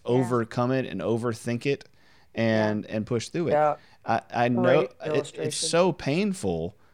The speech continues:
Speaker 2: to go through that because God wired us to connect, right? God says, "Don't,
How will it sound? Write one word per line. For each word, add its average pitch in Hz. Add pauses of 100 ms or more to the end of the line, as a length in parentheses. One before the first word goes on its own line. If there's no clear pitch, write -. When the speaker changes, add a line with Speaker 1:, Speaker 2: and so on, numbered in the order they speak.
(160)
Speaker 2:
to 127
go 113
through 104
that 104
because 110
God 110
wired 104
us 98
to -
connect, 113
right? 101
God 107
says, 131
"Don't, 110